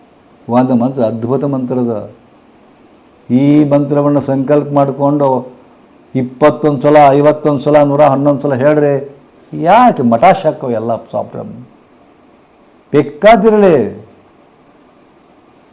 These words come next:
ಎಷ್ಟು ಸರಳ ಅದಲ್ಲ ಒಂದು ಮಂತ್ರ, ನಿಮ್ಮ ಬದುಕಿಗೆ ಆಸರೆ ಕೊಡ್ತದೆ.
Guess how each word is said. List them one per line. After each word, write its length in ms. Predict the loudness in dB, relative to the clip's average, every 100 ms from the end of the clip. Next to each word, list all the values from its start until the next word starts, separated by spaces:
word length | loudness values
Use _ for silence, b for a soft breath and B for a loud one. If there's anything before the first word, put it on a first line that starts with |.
| -8 -8
ಎಷ್ಟು 140 | -8
ಸರಳ 320 | -6 -2 -2
ಅದಲ್ಲ 280 | -2 -8 -12 -14 -16 -20 -20 _ _ _ _ _ _ _ _ _ _ _ _
ಒಂದು 180 | -2 0
ಮಂತ್ರ, 420 | 4 4 4 6 6 6 2 -4 -14 -20 _ _ _ b b b b _ -4
ನಿಮ್ಮ 300 | -4 -2 -4
ಬದುಕಿಗೆ 520 | -2 -4 -4 -6 -8
ಆಸರೆ 440 | -6 -10 -10 -12
ಕೊಡ್ತದೆ. 640 | -12 -14 -18 -20 -20 -20 -20